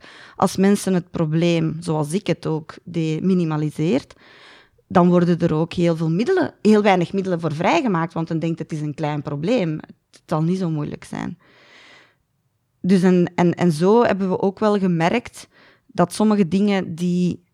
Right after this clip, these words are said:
heel simpel lijken, toch veel moeilijker zijn dan dat we die op het eerste zicht, eh, dachten. Eh, een, een typisch voorbeeld is, ehm,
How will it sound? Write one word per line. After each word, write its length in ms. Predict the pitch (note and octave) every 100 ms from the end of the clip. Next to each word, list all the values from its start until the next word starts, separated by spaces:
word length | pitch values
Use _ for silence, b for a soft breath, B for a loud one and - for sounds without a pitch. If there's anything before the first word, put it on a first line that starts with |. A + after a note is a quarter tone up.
| _ _
heel 240 | F#3 G#3
simpel 400 | - - A3 F3+
lijken, 580 | D#3 C#3+ F3 - F4 F#4+ - _ _ _ _ _ _ _ _ _ _ -
toch 180 | G#3
veel 200 | - G#3
moeilijker 400 | F#3 F3+ F#3+ G3
zijn 280 | G3 F#3 F3
dan 140 | F3 E3+
dat 200 | E3+ -
we 100 | E3+
die 180 | F3
op 80 | F3
het 180 | F3+ -
eerste 380 | F3 F3+ - E3+
zicht, 380 | E3+ - - -
eh, 200 | - E2 -
dachten. 580 | - D3 - - F3+ - b b b b -
Eh, 120 | -
een, 120 | - -
een 140 | C#3
typisch 360 | D#3 G#3+ G#3 -
voorbeeld 520 | F#3 F#3+ G3+ F#3+ F3
is, 320 | G3 F#3 - - b b b b _
ehm, 640 | E3 E3 E3 D#3+ D#3+